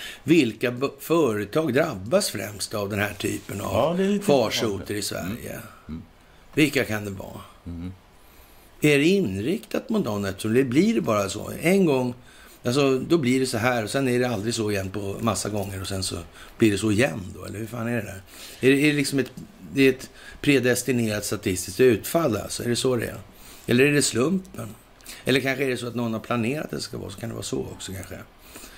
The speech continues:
Speaker 1: Någon tycker att det här är en lämplig utvecklingsriktning för att skapa en viss opinion
Speaker 2: Mm.
Speaker 1: i en viss given riktning. Någon vill komma åt något som har varit dåligt och problematiskt för samhället i stort under väldigt lång tid. Kan det vara så?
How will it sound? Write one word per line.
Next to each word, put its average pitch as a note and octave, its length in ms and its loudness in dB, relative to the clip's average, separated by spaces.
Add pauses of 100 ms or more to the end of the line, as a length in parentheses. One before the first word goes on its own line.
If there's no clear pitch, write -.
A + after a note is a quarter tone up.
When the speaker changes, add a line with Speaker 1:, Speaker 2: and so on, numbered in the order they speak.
(160)
Speaker 1:
Någon A#2 220 4
tycker C#3+ 380 0
att - 120 -2
det A2+ 60 -2
här G#2+ 160 0
är G2 160 -8
en G2 100 -8
lämplig G#2+ 380 -4
utvecklingsriktning - 880 -6
för A2+ 340 2
att G2 100 -6
skapa A#2+ 440 -6
en C#3+ 60 -4
viss G#2 180 -4
opinion F#2+ 400 -6 (280)
Speaker 2:
Mm. G2+ 140 6
Speaker 1:
i D3 200 8
en E3 120 2
viss G#2 260 -4
given G#2+ 280 -6
riktning. A2+ 360 -6
Någon G2+ 180 -2
vill G2+ 100 -8
komma A2+ 280 -2
åt C#3+ 300 0
något F#2 220 -10
som F#2 140 -8
har G2 80 -2
varit G2 260 -8 (100)
dåligt A#2+ 460 0
och F#2+ 80 -8
problematiskt A2 800 0 (320)
för G2 280 2
samhället G#2 480 -2
i G2 40 -8
stort G2+ 360 -4
under F#2+ 160 -6
väldigt F#2+ 260 -6
lång F#2+ 140 -6
tid. B2 320 -2
Kan A2 100 -6
det G#2+ 60 -4
vara G#2 100 -6
så? - 320 -2